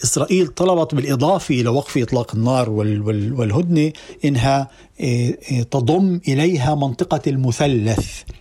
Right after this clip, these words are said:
اللي إحنا بنحكي عنه، اللي يشمل قرية المشيرفي وكل قرى وادي عارة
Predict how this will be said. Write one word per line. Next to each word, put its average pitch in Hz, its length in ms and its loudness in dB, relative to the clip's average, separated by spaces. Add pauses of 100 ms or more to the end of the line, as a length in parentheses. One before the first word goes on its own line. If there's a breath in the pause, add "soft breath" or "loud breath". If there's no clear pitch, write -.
(340 loud breath)
اللي 120 340 0
إحنا 135 280 -2
بنحكي 123 360 0
عنه، 110 360 0
اللي 113 200 2
يشمل 123 380 0
قرية 117 420 0
المشيرفي 151 640 0
وكل 123 320 -2
قرى 120 280 -2
وادي 110 360 0
عارة 151 460 2